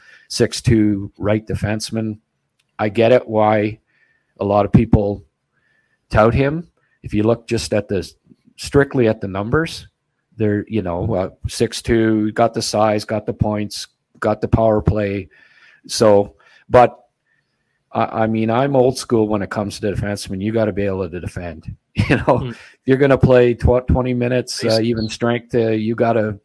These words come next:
Speaker 1: you have to, uh, be able to take care of your own end.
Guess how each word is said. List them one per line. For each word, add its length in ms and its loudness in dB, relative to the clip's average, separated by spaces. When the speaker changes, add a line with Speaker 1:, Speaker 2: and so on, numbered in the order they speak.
Speaker 1:
you 520 2
have 300 2
to, 360 -2
uh, 300 -2
be 360 -4
able 200 -2
to 100 -8
take 240 -6
care 180 -4
of 60 -2
your 140 -4
own 160 -6
end. 320 -8